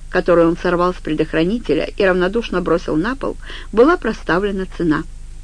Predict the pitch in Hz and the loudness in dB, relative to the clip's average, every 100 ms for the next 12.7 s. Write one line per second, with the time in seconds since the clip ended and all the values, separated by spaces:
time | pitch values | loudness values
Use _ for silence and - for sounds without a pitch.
0 | - - - - - 262 262 - - 226 | -14 -8 -2 -2 0 0 0 -4 -8 -6
1 | - - - - 175 - - 160 147 139 | -6 -6 -6 -4 -8 -10 -12 -4 -2 -2
2 | - - - - - - - - - - | -4 -12 -14 -14 -14 -14 -14 -14 -14 -14
3 | - - - - - - - - - 226 | -14 -14 -14 -14 -14 -14 -14 -14 -4 2
4 | 208 - - 208 269 381 359 - - - | 2 2 0 2 4 4 2 -2 -12 -12
5 | - 190 165 165 - 175 170 - 180 - | -2 2 2 2 -2 -4 -4 -4 -10 -10
6 | - - - - - 170 170 156 156 156 | -14 -14 -14 -14 0 0 0 0 2 2
7 | 160 170 - 175 - 202 - - - - | 2 -2 -6 -8 -12 -12 -14 -14 -16 -14
8 | - - - 220 240 254 240 240 240 302 | -14 -14 -8 0 6 6 6 4 6 4
9 | - 233 247 294 320 285 269 240 220 220 | 4 0 2 2 4 4 4 2 0 -2
10 | 208 202 196 - - - - - - - | -4 -4 -6 -6 -4 -4 -6 -10 -12 -14
11 | - - - - - - - - - 269 | -14 -14 -14 -14 -14 -14 -14 -14 -2 4
12 | 285 302 285 302 - - | 4 6 4 4 0 -8